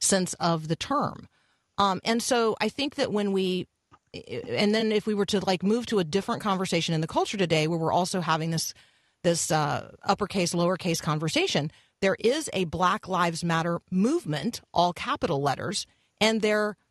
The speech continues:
uh, and there's a much greater number of people who would be absolutely willing and,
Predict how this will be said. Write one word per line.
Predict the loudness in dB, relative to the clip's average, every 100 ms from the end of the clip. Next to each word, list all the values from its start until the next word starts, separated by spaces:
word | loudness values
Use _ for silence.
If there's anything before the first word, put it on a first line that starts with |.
| _ _
uh, |
and | 0 2 2
there's | 0 0
a | 0
much | 0 -2 -6
greater | 0 2 2 2
number | 2 0 -2
of | -4 -4
people | -4 -2 -2 -2 -2
who | 0 0
would | 2 0 0
be | -4 -4 -2 2
absolutely | 2 0 -4 -2 0 0 0 0
willing | 0 0 2 0
and, | 0 0 -2